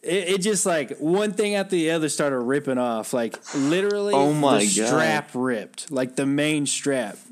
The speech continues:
Speaker 1: ripped off, and it knocked my
Speaker 2: <laughs>
Speaker 1: gun over, scratched my gun all up. Man, it, like, dented the wood in my stock and everything. I love that fucking
Speaker 2: Fucking
Speaker 1: gun.
Speaker 2: China.
Speaker 1: But, <sighs> yeah, yeah, it's a piece of sh-, I already threw it away.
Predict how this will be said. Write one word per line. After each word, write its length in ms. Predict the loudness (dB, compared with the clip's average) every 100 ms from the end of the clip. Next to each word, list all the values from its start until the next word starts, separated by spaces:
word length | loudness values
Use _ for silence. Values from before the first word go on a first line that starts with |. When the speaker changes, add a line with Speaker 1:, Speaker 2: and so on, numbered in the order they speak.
| -4
Speaker 1:
ripped 440 | 0 0 -2 -2
off, 440 | -2 -2 -4 -10 -10
and 140 | -2 2
it 40 | 4
knocked 280 | 4 2 2
my 140 | 0 0
Speaker 2:
<laughs> 80 | 0
Speaker 1:
gun 180 | 0 2
over, 540 | 0 -2 -2 -2 -2 -6 -16 -18
scratched 540 | -6 -4 -2 -2 -2 -2
my 160 | -2
gun 240 | 0 0 0
all 300 | 0 0 -2
up. 320 | -2 -4 -6
Man, 560 | -4 -4 -2 -4 -6 -10 -20 _
it, 140 | -4 -2
like, 280 | -2 -4
dented 340 | -4 -2 0 -2
the 80 | -2
wood 380 | -2 0 0 -2
in 80 |
my 140 | -2 -4
stock 640 | -4 -4 -2 -2 -4 -8
and 120 | -8
everything. 480 | -8 -10 -12 -14 -8
I 80 | -6
love 240 | -4 -4
that 120 | -6 -6
fucking 340 | -4 -4 -4
Speaker 2:
Fucking 160 | -4 -4
Speaker 1:
gun. 20 |
Speaker 2:
China. 680 | -6 -4 -4 -4 -4 -6 -4
Speaker 1:
But, 320 | -2 0 -2 -4 -4 -4
<sighs> 300 | -6 -8 -8
yeah, 440 | -2 -2 -2 -4 -10 -16 -8
yeah, 420 | -4 -2 -4 -8 -18 -10
it's 240 | -8 -6
a 80 | -8
piece 520 | -12 -8 -4 -4 -6
of 340 | -6 -6 -6 -6
sh-, 60 |
I 80 | -2
already 180 | -2 -2
threw 200 | -2 -2
it 60 | 0
away. 380 | -2 -4 -6